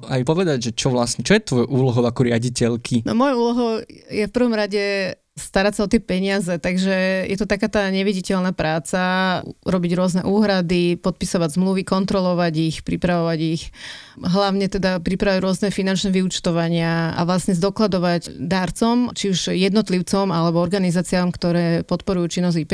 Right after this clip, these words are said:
Speaker 2: čka, že teda tie peňažky, ktoré nám dali, ako sme ich použili a že sme ich použili transparentne a že sme ich použili presne na to, na čo nám ich dali. Toto je to, čo je tá moja hlavná práca. Takže ako keby presvedčiť a neustále opakovane ich presvedčať o tom, že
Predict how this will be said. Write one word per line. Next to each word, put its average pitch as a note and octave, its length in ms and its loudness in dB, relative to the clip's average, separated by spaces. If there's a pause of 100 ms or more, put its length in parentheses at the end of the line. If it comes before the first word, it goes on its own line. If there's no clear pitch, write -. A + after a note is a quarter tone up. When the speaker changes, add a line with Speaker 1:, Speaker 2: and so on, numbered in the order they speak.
Speaker 2:
čka, A3+ 220 0 (540)
že F#3+ 160 -2
teda G3 320 2
tie - 80 2
peňažky, F#3 400 0
ktoré F#3 240 0
nám F3+ 160 2
dali, E3+ 400 0
ako E3+ 240 0
sme F3+ 160 0
ich - 80 -4
použili F3+ 480 0
a E3+ 80 0
že F3 80 0
sme F3 160 -2
ich D#3+ 80 -2
použili E3+ 320 0
transparentne F3 720 0
a E3+ 80 2
že E3+ 80 -2
sme F3 160 2
ich D3 80 -6
použili E3+ 480 0 (320)
presne G3 320 2
na F#3 80 2
to, G3+ 80 -2
na F3 160 2
čo G3 80 0
nám F3+ 160 4
ich F3+ 160 4
dali. F#3 400 2 (320)
Toto G#3 240 2
je F#3+ 80 -2
to, F#3+ 80 -2
čo G3 160 0
je - 80 -4
tá F#3+ 80 2
moja G3 240 2
hlavná F#3 400 0
práca. E3 480 0
Takže F3+ 480 -2
ako F#3 160 -2
keby G3+ 240 -2
presvedčiť A3 880 0
a F3+ 80 0
neustále F3 960 0
opakovane F#3 640 2
ich E3 80 2
presvedčať F3+ 560 0
o E3+ 160 2
tom, F#3 240 2
že F3 400 2